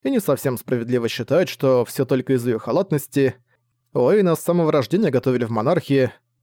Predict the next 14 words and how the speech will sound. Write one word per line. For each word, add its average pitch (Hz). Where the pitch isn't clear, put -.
в -
то 135
время 214
как 127
Зиновию 143
сослали 175
с -
королевского 127
двора 127
в -
самое 147
отдалённое 127
королевское 123
имение — 139